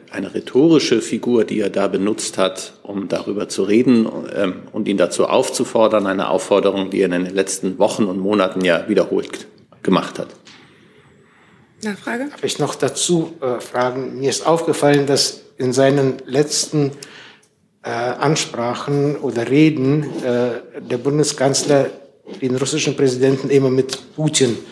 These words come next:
Speaker 3: angesprochen hat, äh, und nicht mit Präsident der Russischen Föderation. Ist denn, äh, der Wladimir Putin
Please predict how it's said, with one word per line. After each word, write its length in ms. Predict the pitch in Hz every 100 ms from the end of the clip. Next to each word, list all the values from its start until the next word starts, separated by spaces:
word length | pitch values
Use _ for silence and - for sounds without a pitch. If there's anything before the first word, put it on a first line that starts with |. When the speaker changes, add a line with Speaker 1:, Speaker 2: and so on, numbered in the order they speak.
| - - - - - -
Speaker 3:
angesprochen 760 | - 123 113 - 127 117 107 117
hat, 260 | 113 - -
äh, 200 | 120 113 113 131
und 200 | 113 127
nicht 560 | 147 151 - - -
mit 320 | 139 135 -
Präsident 760 | - 131 131 123 127 110 - - - -
der 220 | 101 117
Russischen 360 | 113 113 110 113
Föderation. 640 | 110 110 110 - 113 101
Ist 240 | - -
denn, 220 | 156 156 151 - - _ _ _ _ _ _ _ _ _ -
äh, 240 | 135 131
der 520 | 131 131 131 127 -
Wladimir 360 | 127 127 135 135
Putin 360 | 135 139 127